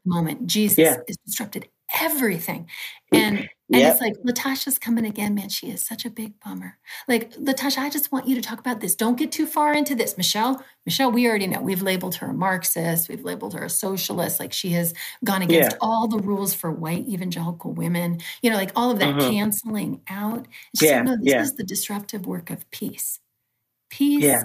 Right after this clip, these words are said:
Speaker 1: is not, we're not doing peacekeeping. We're doing peacemaking. And to be
Speaker 2: Yeah.
Speaker 1: honest about what we see,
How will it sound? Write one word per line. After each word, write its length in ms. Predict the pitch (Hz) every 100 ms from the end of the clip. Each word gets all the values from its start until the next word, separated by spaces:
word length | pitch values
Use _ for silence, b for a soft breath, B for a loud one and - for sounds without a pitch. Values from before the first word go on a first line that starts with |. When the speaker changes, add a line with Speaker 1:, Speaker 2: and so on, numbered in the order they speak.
| -
Speaker 1:
is 140 | 190 202
not, 200 | 202 214
we're 120 | 220
not 120 | 262
doing 220 | 262 254
peacekeeping. 800 | 240 254 240 - 196 165 156 180 - _ _
We're 100 | -
doing 160 | 185 190
peacemaking. 760 | - 208 - 170 151 - - -
And 220 | - 180
to 80 | 175
be 240 | 175 165 - -
Speaker 2:
Yeah. 260 | 269 247
Speaker 1:
honest 260 | 269 269 -
about 200 | 240 247
what 120 | 302
we 120 | 262 247
see, 320 | - 165 165